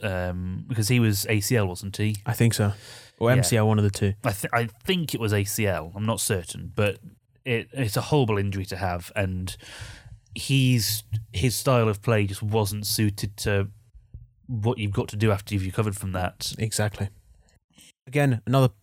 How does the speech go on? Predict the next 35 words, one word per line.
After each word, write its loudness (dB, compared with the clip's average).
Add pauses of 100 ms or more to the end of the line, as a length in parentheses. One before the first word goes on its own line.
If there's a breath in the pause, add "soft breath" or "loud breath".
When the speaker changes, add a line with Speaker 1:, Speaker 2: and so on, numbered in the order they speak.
Speaker 2:
few 0
players. 2
Leicester 2
have 2
a 4
squad 2
which -2 (180)
you 0
think, 2
okay, 4
two, 2
three 2
years 4
ago 2
you 4
could -12
get 4 (200)
really, 2
really 4
good 2
money 6
for -2
them 0
and 2
they're 4
at -2
the -4 (540)
top 4
of 6
their 4
game. 4 (120)
Speaker 1:
Yeah. -4
Speaker 2:
Players 4
like 2
Ndidi, 4